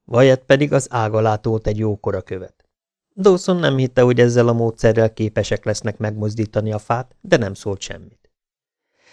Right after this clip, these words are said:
Wyatt félretolta az útból, és teljes testsúlyával ráfeküdt az ág végére.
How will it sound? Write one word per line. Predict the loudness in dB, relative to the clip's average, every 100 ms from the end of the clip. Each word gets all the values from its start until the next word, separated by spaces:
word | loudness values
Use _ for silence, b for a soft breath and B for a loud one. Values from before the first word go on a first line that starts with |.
| b b
Wyatt | 4 6 6 4
félretolta | 2 4 4 2 -2 2
az | 0 0
útból, | -4 -2 -2
és | -2 -4
teljes | -4 -4 -4 -2
testsúlyával | -2 -2 -4 -2 -2 -4 -4
ráfeküdt | -4 -4 -8 -8 -8
az | -6 -4
ág | -6 -6
végére. | -10 -12 -14 -18 -20